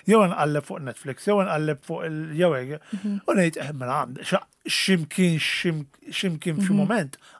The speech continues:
Speaker 1: għandi ċans nagħmel xi
Speaker 2: Ekku,
Speaker 1: ħaġa."
Speaker 2: ekku.
Speaker 1: U tibda tirrifletti, u tibda tgħid, "Mela fil-verità,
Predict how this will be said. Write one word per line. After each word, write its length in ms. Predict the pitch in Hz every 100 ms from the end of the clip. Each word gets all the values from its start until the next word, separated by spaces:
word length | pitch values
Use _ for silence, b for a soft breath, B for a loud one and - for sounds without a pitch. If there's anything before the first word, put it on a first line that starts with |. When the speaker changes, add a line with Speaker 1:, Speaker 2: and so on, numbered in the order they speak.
| b
Speaker 1:
għandi 380 | 190 165 131 139
ċans 340 | 139 127 131
nagħmel 320 | 143 127 127 214
xi 140 | 147
Speaker 2:
Ekku, 100 | 131
Speaker 1:
ħaġa." 380 | 123 127 139 175
Speaker 2:
ekku. 380 | 208 - - 175
Speaker 1:
U 60 | 180
tibda 240 | 185 147
tirrifletti, 840 | 175 160 160 - 175 - 135 113 131
u 60 |
tibda 260 | 165 151 160
tgħid, 200 | 147 143
"Mela 200 | 156 139
fil-verità, 600 | 139 135 135 127 175 180